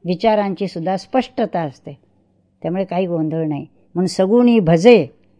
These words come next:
लेश नाही भ्रमाचा. आणि मग असा जो सर्वोत्तमाचा दास आहे, तो या जगात धन्य होतो. मग पाहू आपण,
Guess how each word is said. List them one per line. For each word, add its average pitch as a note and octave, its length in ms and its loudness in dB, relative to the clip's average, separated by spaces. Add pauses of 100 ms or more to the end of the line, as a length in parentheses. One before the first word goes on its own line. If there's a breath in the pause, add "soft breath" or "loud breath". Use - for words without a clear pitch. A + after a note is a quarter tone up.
(140)
लेश G#3 340 2
नाही F3+ 480 0
भ्रमाचा. F#3+ 560 -2
आणि - 1040 -12
मग G#3+ 220 4 (320)
असा A#3+ 260 2
जो G#3+ 140 0
सर्वोत्तमाचा E3+ 880 -2
दास D#3 340 -8
आहे, G#3 220 -6 (440)
तो D#3 60 -8
या D#3+ 200 -6
जगात D3+ 300 -10
धन्य C#3+ 380 -10
होतो. D3 420 -18 (540)
मग C#3+ 80 -8
पाहू D3+ 200 -4
आपण, D#3+ 400 -4